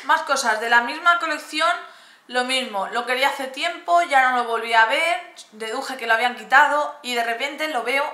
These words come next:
en rebajas otra vez. Y fue como, vale, pues ahora sí me lo llevo porque estaba a la mitad de precio. Es el iluminador que viene así en esta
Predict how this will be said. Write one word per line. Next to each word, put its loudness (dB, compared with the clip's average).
en -10
rebajas 0
otra -4
vez. -12
Y -18
fue -6
como, -8
vale, 2
pues -4
ahora 6
sí -4
me -8
lo -2
llevo -2
porque -10
estaba -2
a 0
la 0
mitad -2
de -10
precio. -18
Es -6
el -6
iluminador -2
que -8
viene -8
así -8
en -8
esta 2